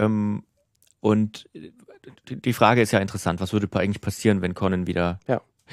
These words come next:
Speaker 1: Davon lebt die Serie ja über tausend Folgen im Prinzip.
Speaker 2: Genau, und das wäre natürlich dann, ich glaub, wenn das einmal raus ist, dann hast du natürlich ganz große Schwierigkeiten, dann diesen, diese Dramaturgie,
Speaker 1: Dann ist
Speaker 2: die
Speaker 1: es
Speaker 2: so
Speaker 1: zu Ende.
Speaker 2: lange
Speaker 1: Ich glaube,
Speaker 2: existiert
Speaker 1: das
Speaker 2: hat,
Speaker 1: ist dann zu
Speaker 2: die
Speaker 1: Ende.
Speaker 2: aufzubrechen
Speaker 1: Ja, genau.
Speaker 2: und dann
Speaker 1: Ich
Speaker 2: auch
Speaker 1: glaube,
Speaker 2: weiter zu erzählen.
Speaker 1: ich glaube, das,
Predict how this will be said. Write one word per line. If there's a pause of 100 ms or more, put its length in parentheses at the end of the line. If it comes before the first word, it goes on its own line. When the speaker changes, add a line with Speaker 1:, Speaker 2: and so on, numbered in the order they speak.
Speaker 1:
Davon
lebt
die
Serie
ja
über
tausend
Folgen
im
Prinzip.
Speaker 2:
Genau,
und
das
wäre
natürlich
dann,
ich
glaub,
wenn
das
einmal
raus
ist,
dann
hast
du
natürlich
ganz
große
Schwierigkeiten,
dann
diesen,
diese
Dramaturgie,
Speaker 1:
Dann
ist
Speaker 2:
die
Speaker 1:
es
Speaker 2:
so
Speaker 1:
zu
Ende.
Speaker 2:
lange
Speaker 1:
Ich (100)
glaube,
Speaker 2:
existiert
Speaker 1:
das
Speaker 2:
hat,
Speaker 1:
ist
dann
zu
Speaker 2:
die
Speaker 1:
Ende.
Speaker 2:
aufzubrechen
Speaker 1:
Ja,
genau.
Speaker 2:
und
dann
Speaker 1:
Ich
Speaker 2:
auch
Speaker 1:
glaube,
Speaker 2:
weiter
zu
erzählen.
Speaker 1:
ich
glaube,
das,